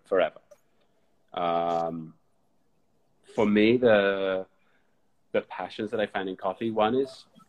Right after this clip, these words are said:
sharing with people. So I love, I love talking to people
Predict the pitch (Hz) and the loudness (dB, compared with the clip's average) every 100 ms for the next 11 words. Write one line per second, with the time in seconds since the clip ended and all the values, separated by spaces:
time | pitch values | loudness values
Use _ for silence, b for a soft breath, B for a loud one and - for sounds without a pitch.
0 | _ - 101 95 98 104 - 117 113 160 | _ -8 -4 -2 -2 -4 -6 -8 -2 -4
1 | 208 _ _ _ _ _ - - 95 90 | -4 _ _ _ _ _ -10 -2 0 0
2 | 87 85 85 _ b b b b b _ | -2 -6 -12 _ b b b b b _
3 | _ _ 117 101 98 98 98 101 92 _ | _ _ -2 0 2 4 6 4 -2 _
4 | _ _ _ _ _ _ _ _ _ - | _ _ _ _ _ _ _ _ _ -20
5 | - - 107 98 107 - - 101 - 98 | -16 -8 -6 0 0 0 -6 -6 -4 -8
6 | - - 92 92 - 165 | -10 -8 -8 2 2 2